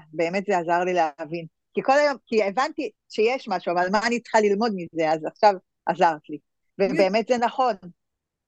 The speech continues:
Speaker 1: כי ה-, הדרך היא החשובה. גם שאת מסירה את הקליפות, וגם שאת לומדת דברים, שגם שאת מתמודדת מעצ-, מתבודד-, מתמונן-,
Speaker 2: Mm.
Speaker 1: מתבוננת מהצד. זה כבר התקדמות.
Speaker 2: מה זה? זה,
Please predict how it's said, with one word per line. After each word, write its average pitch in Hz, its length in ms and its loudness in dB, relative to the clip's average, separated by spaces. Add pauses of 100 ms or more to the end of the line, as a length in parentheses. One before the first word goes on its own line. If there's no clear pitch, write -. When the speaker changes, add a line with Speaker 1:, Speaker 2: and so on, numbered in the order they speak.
(380)
Speaker 1:
כי 180 320 2 (380)
ה-, 175 280 0
הדרך 247 340 0
היא 220 80 -2
החשובה. 160 500 -4 (680)
גם 190 300 6
שאת 202 240 4
מסירה 185 320 4
את 185 100 4
הקליפות, 180 460 2
וגם 170 200 4
שאת 190 240 0
לומדת 185 480 2
דברים, 165 240 -4 (200)
שגם 190 360 2
שאת 190 200 4
מתמודדת 190 540 2 (220)
מעצ-, 180 420 0
מתבודד-, 175 480 0 (200)
מתמונן-, 180 600 0 (520)
Speaker 2:
Mm. 180 120 -2
Speaker 1:
מתבוננת 196 720 2
מהצד. 156 480 -2 (460)
זה 165 60 -4
כבר 220 220 0
התקדמות. 180 460 -2 (920)
Speaker 2:
מה 254 320 2
זה? 226 540 2
זה, 190 260 -8